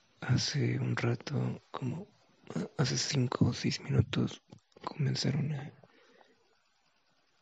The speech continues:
escucharse balazos. Mm,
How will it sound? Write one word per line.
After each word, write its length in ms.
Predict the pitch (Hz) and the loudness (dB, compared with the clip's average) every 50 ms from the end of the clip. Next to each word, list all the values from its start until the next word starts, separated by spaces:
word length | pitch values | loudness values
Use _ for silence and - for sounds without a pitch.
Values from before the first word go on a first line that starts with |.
| - - _ _ _ _ _ _ _ _ _ _ - | -20 -20 _ _ _ _ _ _ _ _ _ _ -6
escucharse 640 | - 117 - - - - - - 123 - - - 127 | -6 -4 -4 -6 -6 -2 0 0 0 0 -2 -4 -4
balazos. 640 | 127 123 135 143 143 - - - 151 147 - - _ _ _ _ _ _ _ _ _ _ _ _ _ _ _ _ _ _ _ - _ - | -4 -2 -2 -4 -4 -6 -8 -10 -10 -12 -14 -20 _ _ _ _ _ _ _ _ _ _ _ _ _ _ _ _ _ _ _ -18 _ -4
Mm, 400 | 135 127 123 123 120 117 113 | -2 -2 0 -2 -2 -4 -6